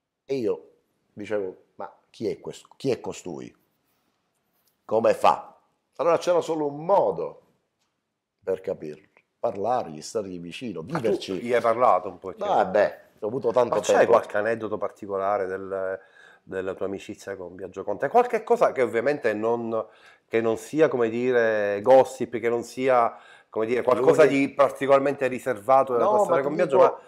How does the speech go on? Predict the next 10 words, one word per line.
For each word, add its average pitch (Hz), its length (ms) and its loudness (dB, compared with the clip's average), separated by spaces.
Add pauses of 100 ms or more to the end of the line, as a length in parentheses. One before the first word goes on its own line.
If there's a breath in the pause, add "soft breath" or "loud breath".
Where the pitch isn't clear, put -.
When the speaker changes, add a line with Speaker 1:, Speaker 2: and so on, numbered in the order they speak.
Speaker 2:
ma - 140 -16
qualche 214 300 0
dettaglio 214 320 2
particolare 208 560 0
che, 151 120 -8
come 180 160 -4
dire, 160 120 -2
sottolinea 180 420 -4
la 160 80 4
sua 156 380 2